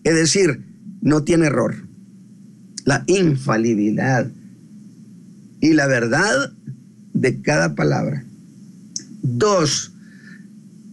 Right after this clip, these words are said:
la concepción virginal y la completa deidad de Cristo. La resurrección física de Cristo y la resurrección de todos los muertos.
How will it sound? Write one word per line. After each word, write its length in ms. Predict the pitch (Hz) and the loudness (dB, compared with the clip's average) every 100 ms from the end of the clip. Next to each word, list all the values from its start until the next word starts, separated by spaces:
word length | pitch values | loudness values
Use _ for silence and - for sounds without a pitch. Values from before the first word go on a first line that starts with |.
| - | -2
la 220 | 156 143 | 0 2
concepción 760 | 160 151 143 131 180 202 190 | 2 2 0 0 2 2 2
virginal 880 | 175 180 135 160 147 180 208 208 208 - - - - - - - - - - - - - | 2 2 4 4 4 4 2 0 -4 -8 -10 -12 -14 -16 -20 -20 -20 -20 -20 -20 -18 -4
y 100 | 160 | 0
la 160 | 160 135 | 2 0
completa 720 | 143 139 131 156 175 185 185 | 0 0 2 2 0 0 0
deidad 420 | 151 131 127 151 | 0 0 0 0
de 160 | 160 143 | 0 -2
Cristo. 720 | 156 160 147 - 135 98 95 - _ _ - - - _ - - _ _ _ - _ _ _ _ - _ - - _ _ - | 0 2 0 -2 -4 -4 -8 -16 _ _ -20 -20 -20 _ -20 -20 _ _ _ -20 _ _ _ _ -20 _ -20 -20 _ _ -4
La 240 | 165 175 | 0 2
resurrección 800 | 175 165 160 147 147 - 196 202 - | 2 0 2 2 2 0 0 0 0
física 600 | 220 214 - 185 170 156 | -2 -2 -2 -2 0 2
de 180 | 135 | 0
Cristo 720 | 131 147 175 139 - 92 - - - - - - - - - | 0 2 2 0 -2 -2 -2 -6 -14 -20 -20 -20 -20 -14 0
y 160 | 160 | 4
la 160 | 160 156 | 4 4
resurrección 760 | 143 143 151 143 120 143 160 | 2 0 2 0 0 2 2
de 120 | 165 143 | 2 2
todos 260 | 160 165 | 2 4
los 140 | 160 143 | 4 4
muertos. 800 | 147 165 151 - - 170 - | 4 2 2 -2 -6 -8 -10